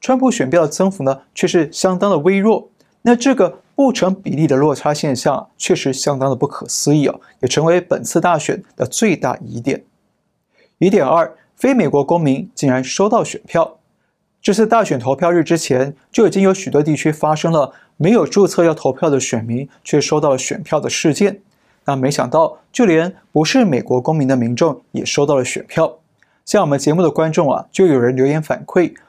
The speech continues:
他们身边有人拿的是学生签证，不是公民，也不是绿卡，居然也收到了选票。甚至纽约长岛地区还有中国留学生也收到了选票，让人匪夷所思哦。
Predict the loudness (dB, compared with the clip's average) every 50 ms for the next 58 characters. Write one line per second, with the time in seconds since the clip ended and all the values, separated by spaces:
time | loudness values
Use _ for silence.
0 | _ _ _ -2 2 2 2 0 2 2 2 2 4 4 4 2 2 2 0 0
1 | -2 -2 -2 -4 -8 -2 0 2 2 2 2 0 0 0 -2 -8 -6 -4 -2 -2
2 | -2 -2 -2 -2 -2 2 2 0 0 -2 -8 -20 _ _ -2 -2 0 0 0 0
3 | 0 0 0 0 0 0 -2 -4 -8 _ -4 -4 -4 -4 -4 -2 0 2 2 2
4 | 0 -2 -4 -8 -8 -8 _ _ _ _ _ -6 0 2 4 4 4 4 2 0
5 | -2 -4 -2 -2 0 0 0 2 0 0 0 -4 -8 -10 -6 -2 -2 -2 -2 -2
6 | _ _ _ _ _ _ _ _ -8 0 2 2 4 4 4 4 2 2 4 2
7 | 2 2 0 -2 0 0 0 0 0 -2 -2 -2 -2 0 0 0 -2 -6 -4 0
8 | 2 2 2 0 0 -2 0 0 2 2 2 0 2 0 0 2 0 -2 -2 -2
9 | -8 -8 -4 -4 -2 0 0 0 2 0 0 -2 -4 -6 -10 -12 -10 -4 -2 -2
10 | -2 -4 _ _ _ _ -4 -2 0 0 -2 -4 -6 -14 -12 -12 -12 -10 -10 -10
11 | -8 -8 -10 -10 -10 -12 -10 -4 0 0 0 0 -2